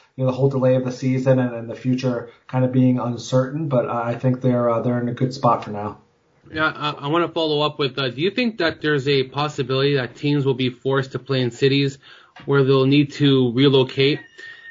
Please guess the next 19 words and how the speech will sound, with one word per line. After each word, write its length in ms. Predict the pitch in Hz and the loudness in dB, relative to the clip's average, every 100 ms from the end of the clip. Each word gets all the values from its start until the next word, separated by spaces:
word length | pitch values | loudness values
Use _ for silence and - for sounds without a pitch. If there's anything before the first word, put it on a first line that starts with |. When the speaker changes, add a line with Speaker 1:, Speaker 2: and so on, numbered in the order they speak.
| - | -6
Speaker 2:
as 400 | 135 127 - - - | -4 -4 -10 -18 -16
certain 380 | - 170 156 | 0 4 4
teams 320 | 147 165 160 127 | 4 4 4 4
may 220 | 143 147 | 2 2
not 240 | 139 139 | 2 0
be 140 | 139 139 | 0 0
able 200 | 135 131 | 0 -2
to 280 | - 135 | -2 -2
play 180 | 131 143 | 0 0
in 80 | 135 | 2
their 120 | 127 | 2
locations? 760 | 123 123 135 139 143 185 208 143 | 0 -2 2 2 4 2 2 0
Speaker 1:
Mm-hmm. 140 | 113 | 0
Speaker 2:
So, 160 | 147 139 | 2 2
example, 440 | 117 143 147 147 | 2 2 2 2
like 200 | 139 127 | 0 0
New 80 | 143 | 0
York 160 | 139 135 | 0 -2
City 500 | 143 143 143 143 | -4 -2 0 -2